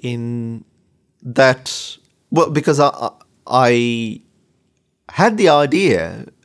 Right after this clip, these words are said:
um, that Christ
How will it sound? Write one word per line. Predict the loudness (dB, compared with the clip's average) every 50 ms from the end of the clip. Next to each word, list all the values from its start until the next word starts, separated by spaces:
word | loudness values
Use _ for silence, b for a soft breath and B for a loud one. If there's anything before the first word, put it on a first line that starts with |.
| _ -6
um, | -4 -2 -2 -2 -4 -6 -10 B B B B B B B B B B B B B B B B _ -18
that | -2 0 0 0 0 -2
Christ | 0 2 2 4 4 2 2 0 -4 -6 -10 -16